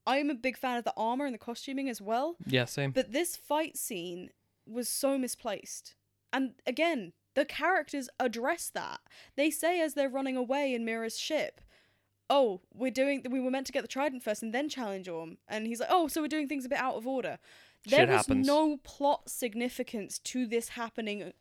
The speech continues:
Speaker 1: now. We have no context for why Orm hates Arthur so much, other than the fact that he's, you know, his half-brother. He doesn't know he's come to challenge him. We don't know at this point that he blames him for their mother's death. I would like more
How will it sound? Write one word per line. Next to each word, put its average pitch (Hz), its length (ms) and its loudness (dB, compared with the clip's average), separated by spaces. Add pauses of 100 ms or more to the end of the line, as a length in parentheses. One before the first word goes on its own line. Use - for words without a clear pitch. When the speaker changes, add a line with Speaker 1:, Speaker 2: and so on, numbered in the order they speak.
(140)
Speaker 1:
now. 196 400 -4 (520)
We 262 140 2
have 262 400 2 (300)
no 262 320 2
context 269 500 -4
for 247 140 2
why 247 560 2
Orm 226 260 0
hates 226 540 -8
Arthur 262 360 0
so 294 240 -2
much, - 520 -4 (480)
other 247 240 4
than 240 180 -2
the 226 80 -4
fact 226 300 -2
that - 140 0 (200)
he's, 226 360 -4
you 226 100 -2
know, 202 100 0
his 208 160 -6
half-brother. 247 420 -2
He 285 100 -2
doesn't 240 260 -4
know 226 380 0
he's 254 240 0
come 254 180 -2
to 240 60 -6
challenge 262 380 -4
him. 277 180 -2 (440)
We 262 160 2
don't 254 280 4
know 226 320 2
at - 100 -6
this 233 160 0
point 262 320 -4
that - 120 -4
he 226 100 -6
blames 220 400 -4
him 240 100 -4
for - 80 -10
their 220 120 0
mother's 214 300 -4 (100)
death. 254 360 0
I 226 80 2
would 214 140 -2
like 214 260 -4
more 208 400 -4